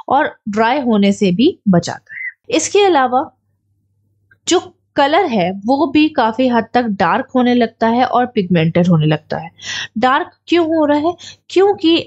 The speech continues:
अंदर मेलानिन यानी कि ये एक तरह का केमिकल है, और सॉरी, हार्मोन है जो कि इंक्रीज हो रहा है।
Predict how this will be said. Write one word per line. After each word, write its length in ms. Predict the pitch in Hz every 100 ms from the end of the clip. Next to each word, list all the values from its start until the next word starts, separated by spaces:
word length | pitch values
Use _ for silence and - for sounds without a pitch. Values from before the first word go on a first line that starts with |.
| -
अंदर 360 | 240 254 277
मेलानिन 800 | 277 240 233 240 247 277 320 330 -
यानी 260 | 233 214 226
कि 140 | 226
ये 200 | 247 226
एक 120 | 226 -
तरह 180 | 208 208
का 220 | 208 214 214 - - _
केमिकल 480 | 233 254 294 339 330
है, 260 | 269 247 -
और 180 | 208
सॉरी, 260 | 208 208 190
हार्मोन 640 | 160 - 220 247 269 277
है 260 | 269 226 214
जो 220 | 202 196
कि 180 | 202 226
इंक्रीज 640 | - 214 214 196 240 254 208
हो 160 | 180
रहा 180 | 160 156
है। 120 | 151